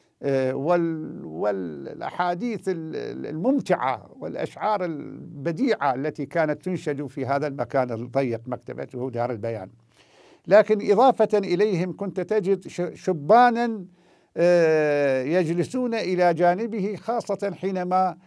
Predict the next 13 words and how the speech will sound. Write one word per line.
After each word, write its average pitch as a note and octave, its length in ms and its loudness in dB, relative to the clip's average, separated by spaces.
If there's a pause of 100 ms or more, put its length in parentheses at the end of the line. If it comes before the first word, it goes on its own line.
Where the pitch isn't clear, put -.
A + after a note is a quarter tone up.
(140)
يقل G3+ 360 2
عدد F3+ 360 0
الزائرين D#3+ 920 2
للمكتبة، D3+ 720 0 (320)
طلاب G#3 640 2 (400)
علم، F#3 420 4 (120)
طلاب E3 400 2
دراسات E3+ 560 2
عليا، D#3+ 300 0
خاصة F#3 500 -4
بعد D3+ 320 0
أن D3+ 180 -4
افتتحت D#3+ 540 -6